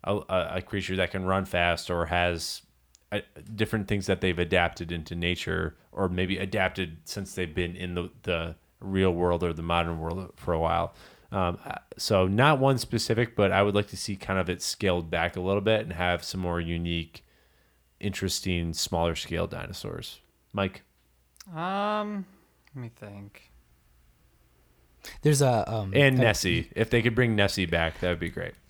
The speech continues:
Speaker 3: Oh, yeah. Uh, definitely. I totally agree with that one. Um, I've, I've had the fortune of playing, like, Jurassic World Evolution, which is, like, the video game.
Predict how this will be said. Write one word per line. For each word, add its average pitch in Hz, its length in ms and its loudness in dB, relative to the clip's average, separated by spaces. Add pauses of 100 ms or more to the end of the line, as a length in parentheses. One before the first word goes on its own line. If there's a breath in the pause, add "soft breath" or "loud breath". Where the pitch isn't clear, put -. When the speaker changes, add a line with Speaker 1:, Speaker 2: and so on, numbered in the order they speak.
(360)
Speaker 3:
Oh, 233 180 6
yeah. 131 360 4 (240)
Uh, 120 540 6 (200)
definitely. 92 560 -2 (220)
I 120 100 0
totally 113 320 2
agree 95 200 -2
with 90 140 -6
that 82 220 -6
one. 87 220 -8 (180)
Um, 131 260 4
I've, 165 200 4
I've 165 140 4
had 175 120 4
the 160 80 4
fortune 151 300 4
of 139 100 2
playing, 127 300 4
like, 107 240 0
Jurassic 110 500 2
World 107 220 4
Evolution, 104 540 0
which 104 120 -2
is, 98 140 -6
like, 90 140 -4
the 90 80 -6
video 92 360 -2
game. 131 420 2